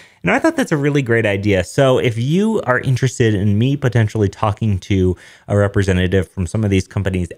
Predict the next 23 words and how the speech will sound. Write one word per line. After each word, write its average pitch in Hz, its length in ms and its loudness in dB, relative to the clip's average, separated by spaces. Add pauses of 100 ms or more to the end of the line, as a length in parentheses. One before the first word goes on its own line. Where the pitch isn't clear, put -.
after 101 380 -4
the 113 100 -2
fact, 110 380 -2
maybe 98 240 -2
do 90 220 2
a - 20 2
little 85 300 0
live 90 240 -2
stream 101 340 -2
or 92 80 2
something, 95 400 -2
talk 98 240 -6
to 107 60 -4
them, 92 280 0
interview 87 380 -2
them, 87 160 0
ask 80 180 -4
them 95 140 0
some 90 220 -4
questions 131 500 -2
about 104 240 0
these 107 160 -2
services, 104 580 0